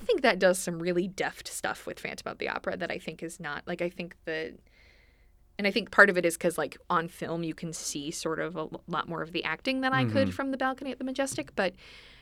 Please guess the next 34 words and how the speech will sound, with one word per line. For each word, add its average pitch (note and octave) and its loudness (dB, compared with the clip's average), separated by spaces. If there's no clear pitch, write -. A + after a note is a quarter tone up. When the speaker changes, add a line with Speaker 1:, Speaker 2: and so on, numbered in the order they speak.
Speaker 1:
it, - 2
it G3+ 4
made G3 4
me F#3 2
appreciate F3 0
more F3 0
about D#3+ -4
Phantom F3 -4
because F#3 -6
there G3+ 4
was F#3+ 2
a E3 -2
long F#3 0
time F#3+ -2
that - -4
I F#3+ 4
would F3+ 2
just, - -4
I G3 4
just - 4
<laughs> A#3 4
don't - -2
like C#3+ 0
it. E3 0
I E3+ 0
think E3+ -2
Speaker 2:
Sure. F3+ 8
Speaker 1:
story-wise F3+ 6
it E3 0
is D#3+ -2
lacking F#3 4
so E3+ 2
significantly. E3 -4
I E3+ -4